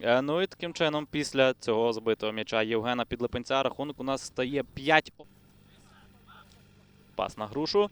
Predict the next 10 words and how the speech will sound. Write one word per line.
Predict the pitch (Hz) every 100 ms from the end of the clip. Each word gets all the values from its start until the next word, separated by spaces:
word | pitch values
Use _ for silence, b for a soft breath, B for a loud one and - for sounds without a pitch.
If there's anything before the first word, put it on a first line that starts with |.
| - -
Груша | 117 196 214 - 208
пробиває, | - 208 220 233 220 226 226 226 233 233 214 -
але | 120 120 139 -
не | 117 135 123
точно. | - 113 - - - - - - - - 131
Найближчі | 151 160 170 - -
плани | 156 143 104 95
чернівчан. | 127 131 151 - 185 214 202
Е, | 151 123 110
так, | 123